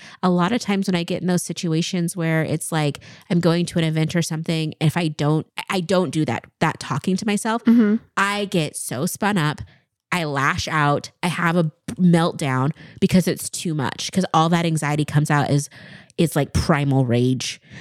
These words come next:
Speaker 1: And anyway,
Speaker 2: Oh,
Speaker 1: but I'm
Speaker 2: mm-hmm.
Speaker 1: happy to say that I didn't have that happen. I showed up to the wedding.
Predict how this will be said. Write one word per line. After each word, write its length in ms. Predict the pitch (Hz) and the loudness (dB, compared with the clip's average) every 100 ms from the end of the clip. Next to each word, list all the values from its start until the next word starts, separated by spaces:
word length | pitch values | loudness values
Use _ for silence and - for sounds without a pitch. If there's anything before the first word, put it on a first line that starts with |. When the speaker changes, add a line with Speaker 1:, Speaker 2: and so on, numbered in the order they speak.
| - - - | -16 -18 -4
Speaker 1:
And 240 | - 143 180 | 4 4 6
anyway, 260 | 269 214 | 4 4
Speaker 2:
Oh, 40 | 170 | 4
Speaker 1:
but 80 | 180 | 0
I'm 100 | 185 | 0
Speaker 2:
mm-hmm. 80 | 220 | 2
Speaker 1:
happy 220 | 208 220 | 4 4
to 120 | 208 | 2
say 180 | - 165 | 2 -2
that 160 | 165 | 0
I 100 | 147 | 2
didn't 220 | 143 156 160 | 2 2 2
have 160 | 202 | 2
that 100 | 202 | 2
happen. 320 | 160 160 165 | 2 4 4
I 120 | 160 147 | 4 0
showed 260 | - 165 | -2 0
up 80 | 180 | -2
to 80 | 202 | 0
the 60 | 180 | 0
wedding. 220 | 160 | 2